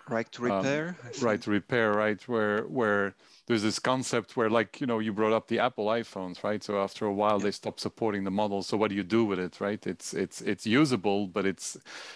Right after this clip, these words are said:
Speaker 2: it's not desired.
Speaker 1: Mm-hmm.
Speaker 2: Um, so, or you have a trade-in model, which is kind of crazy for a car. But,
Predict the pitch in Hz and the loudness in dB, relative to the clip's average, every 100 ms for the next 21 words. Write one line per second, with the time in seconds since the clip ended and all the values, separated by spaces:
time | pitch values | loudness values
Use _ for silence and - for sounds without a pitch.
0 | - 110 - 123 107 104 101 120 90 - | -2 -2 2 2 2 0 2 2 0 -4
1 | - - - - - - - - 135 - | -8 -12 -16 -18 -20 -20 -12 -8 -6 -4
2 | 107 95 92 95 92 117 101 107 120 120 | 0 0 0 -4 -2 0 2 2 4 4
3 | 113 104 110 98 - 110 104 120 113 104 | 4 2 0 -2 0 2 4 2 2 0
4 | 101 98 101 - 98 - 107 95 87 - | -2 -2 -4 -2 -4 -2 -2 -4 -6 -2
5 | 110 107 98 92 - 95 87 - 113 101 | 0 0 -2 -4 -2 -2 -2 -4 0 2
6 | 90 98 - - - - _ - 110 | 0 -2 -10 -20 -20 -20 _ -4 -2